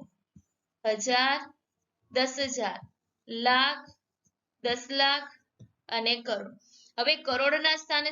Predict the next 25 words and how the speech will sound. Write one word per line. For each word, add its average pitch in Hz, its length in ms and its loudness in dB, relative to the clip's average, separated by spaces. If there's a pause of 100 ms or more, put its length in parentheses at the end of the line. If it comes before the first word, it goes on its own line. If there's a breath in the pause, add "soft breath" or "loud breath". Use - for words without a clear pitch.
શું 320 160 -12
કીધું 285 320 -6
છે? 302 140 4
નવ. 262 260 0 (120)
તો 233 100 -4
અહીંયા 262 300 2
આપણે 240 260 -4
મૂકી 233 260 -10
દઈએ 226 260 0 (200)
નવ 220 160 2 (140)
કરોડ. 190 220 -8 (600 soft breath)
પછી 262 380 0
કીધું 285 400 -2
છે 330 120 0 (160)
પાંચ 262 360 2 (220)
લાખ. 233 240 2 (500)
લાખના 285 640 2
સ્થાનમાં 269 600 2
પાંચ 254 220 4 (100)
કીધું 254 300 -6
છે. 240 100 0 (200)
એકમ, 277 420 2 (160)
દશક, 269 460 0 (120)
સો, 302 120 -2 (880 loud breath)
હજાર, 254 480 4